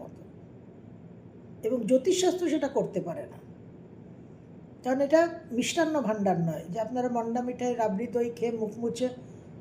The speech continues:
পেট ভরে মন ভরে চলে গেলেন। যেটা বাস্তব, যেটা সত্য, সেই তথ্যগুলো আপনাদের সামনে উপস্থাপনা করে পথ প্রদর্শকের কাজ হচ্ছে জ্যোতিষের।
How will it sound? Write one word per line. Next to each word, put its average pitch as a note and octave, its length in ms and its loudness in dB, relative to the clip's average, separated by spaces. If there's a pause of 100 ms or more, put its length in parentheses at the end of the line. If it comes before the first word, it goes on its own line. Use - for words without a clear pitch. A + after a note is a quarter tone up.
(280)
পেট G#3+ 200 6
ভরে B3 260 10
মন A3 280 4
ভরে A#3+ 220 6
চলে F3+ 300 6
গেলেন। D#3 220 0 (1200)
যেটা A3+ 180 4
বাস্তব, C4 640 6
যেটা C4 160 2
সত্য, D4 800 4 (800)
সেই C4+ 560 4 (460)
তথ্যগুলো D4+ 800 6
আপনাদের C4+ 460 4
সামনে C4+ 300 -2
উপস্থাপনা C#4 540 -2
করে D4+ 380 6 (460)
পথ E4+ 460 6
প্রদর্শকের G#3 840 2
কাজ F3+ 380 -2
হচ্ছে G#3+ 340 -4
জ্যোতিষের। F3 580 -2